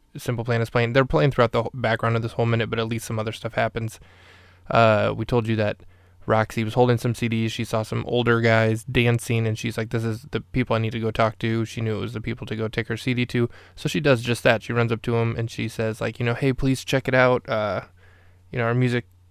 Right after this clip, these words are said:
or check out these C Ds, whatever. Our contact info is in there as well." And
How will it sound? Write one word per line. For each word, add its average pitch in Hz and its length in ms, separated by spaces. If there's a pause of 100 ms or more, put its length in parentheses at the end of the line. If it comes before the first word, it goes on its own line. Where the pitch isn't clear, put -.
(400)
or 123 100
check 131 200
out 123 100
these 120 160
C 123 140
Ds, 117 160
whatever. 113 240
Our 113 100
contact 123 400
info 117 280
is 117 100
in 117 80
there 113 160
as 113 100
well." 120 400 (640)
And 113 560